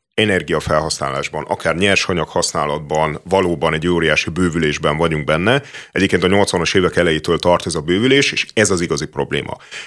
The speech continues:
Ezt nem tudjuk semmilyen tudományos módszerrel, ö, egyszerűen csökkenteni. Hogyha ennyit fogyasztunk, az nagyon-nagyon a bolygónk rovására megy, és ennek a következményeit már most megéljük, és pláne meg fogjuk, ö,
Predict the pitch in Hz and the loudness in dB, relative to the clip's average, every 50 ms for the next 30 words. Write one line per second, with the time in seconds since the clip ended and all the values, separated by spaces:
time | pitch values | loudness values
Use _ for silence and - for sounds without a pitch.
0 | - _ - - - - 123 127 139 131 - - 110 98 98 87 - - 135 113 | -12 _ -4 -4 0 2 2 2 2 0 0 -2 0 0 0 0 2 2 2 4
1 | 113 113 101 87 80 - 107 95 90 85 80 78 78 76 - - 90 87 82 - | 4 4 2 2 2 2 2 2 4 4 4 2 0 -2 -2 -2 -2 -2 0 2
2 | - 82 78 76 78 76 76 76 73 76 - - 82 82 78 71 - 85 80 - | 2 2 4 4 4 4 2 2 0 -2 -4 -4 -2 0 0 0 0 -2 -2 0
3 | - 82 76 76 76 - 80 73 - - 69 69 69 - 69 58 - - - - | -2 -2 -2 -2 -2 -2 -4 -2 -2 -4 -6 -6 -6 -6 -6 -8 -8 -12 -16 -20
4 | _ _ _ - 87 82 - 92 - - 113 127 160 160 117 - - 95 90 98 | _ _ _ -4 -4 0 0 0 0 2 0 0 2 0 -2 -2 -2 -2 0 0
5 | 95 - - - 127 135 139 143 139 - - _ - 101 101 95 107 113 113 98 | 0 0 -2 0 0 0 0 0 -2 -6 -4 _ 0 0 0 2 2 2 2 2
6 | 95 87 85 85 85 80 80 78 78 76 85 85 82 80 76 82 76 76 - - | 2 0 0 0 -2 0 0 -2 0 0 0 0 0 0 0 -2 -2 -4 -2 -2
7 | - 92 87 80 78 - - 85 80 - 76 78 85 101 123 123 113 - - 90 | 2 2 4 2 2 2 0 0 0 0 0 0 0 0 2 2 0 0 0 0
8 | 90 90 85 - 87 85 - 95 98 98 - - 92 90 98 98 95 95 92 95 | 0 0 0 0 0 2 4 4 2 4 2 0 -2 0 0 2 2 4 4 2
9 | 92 - 95 90 87 92 107 104 - - 90 85 80 78 85 85 92 107 123 131 | 2 2 2 0 2 2 2 0 0 0 -2 -2 -2 0 0 0 2 2 2 0
10 | 127 - - - 90 - - - 92 87 82 78 78 82 82 - - 85 82 80 | -2 -4 -4 -4 -4 -2 0 2 2 2 2 0 -2 -4 -6 -6 -8 -8 -6 -6
11 | 78 76 - - - - 82 80 78 | -6 -6 -8 -12 -8 -6 -4 -2 -2